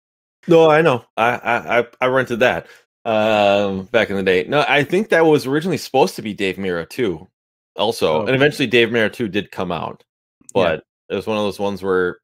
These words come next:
Speaker 1: I think it was supposed to, and they're like, "Let's get a gimmick," because all these, like, Guy Game and Playboy
Speaker 2: Play-
Speaker 1: Mansion and, uh,
Speaker 2: I played the Playboy Mansion game. You know that's just Sims, right?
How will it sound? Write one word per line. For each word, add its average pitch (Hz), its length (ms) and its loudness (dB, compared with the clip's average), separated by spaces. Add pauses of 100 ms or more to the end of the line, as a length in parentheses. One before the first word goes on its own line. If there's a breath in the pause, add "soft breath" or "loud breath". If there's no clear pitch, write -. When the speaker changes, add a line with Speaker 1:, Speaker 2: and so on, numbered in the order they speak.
Speaker 1:
I 95 80 -4
think 135 180 -6
it 139 40 -2
was 123 80 -2
supposed - 240 -2
to, 101 240 -2
and 101 100 -4
they're 92 120 0
like, 82 120 0
"Let's 98 220 -2
get 120 160 0
a 117 60 0
gimmick," 117 300 -4
because 92 260 -4
all 95 160 2
these, 95 260 -2
like, 90 180 -4 (160)
Guy 107 200 0
Game 107 600 0
and 82 680 -6 (680)
Playboy 110 300 4
Speaker 2:
Play- 104 100 2
Speaker 1:
Mansion 104 880 -4
and, 85 340 -8
uh, 82 340 -10 (580)
Speaker 2:
I 156 100 -2
played 208 200 0
the 196 80 2
Playboy 170 400 0
Mansion 135 380 -2
game. 175 260 -2
You 135 100 -2
know 196 140 2
that's 139 240 0
just 123 220 -4
Sims, 104 340 -6
right? 90 220 -10